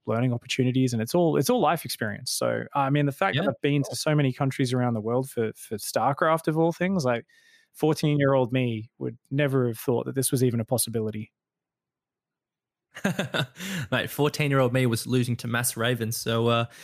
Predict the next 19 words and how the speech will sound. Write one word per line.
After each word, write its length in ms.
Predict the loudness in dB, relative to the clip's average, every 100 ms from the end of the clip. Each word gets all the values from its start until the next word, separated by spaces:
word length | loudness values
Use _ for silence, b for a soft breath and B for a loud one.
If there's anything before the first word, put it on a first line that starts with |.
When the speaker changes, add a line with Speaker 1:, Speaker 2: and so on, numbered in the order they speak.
| B B B
Speaker 2:
yeah, 160 | 0 0 -2 0
definitely 400 | 0 0 0 2
nothing 440 | 4 4 2 0
to 140 | -2 -2
be, 200 | 2 4
uh, 240 | 4 2 -4 -12 -2
nothing 220 | -2 0
to 80 | -2
be 100 | -2
sad 240 | 0 0 2
about, 260 | 2 0
but 240 | 0 -2 -4
it's 180 | -10 -6
just 160 | -4 -4
fantastic, 580 | -2 0 0 -2 -4
mate. 140 | -2 -2
And 100 | 0
I, 140 | 0
um, 300 | 0 0 -2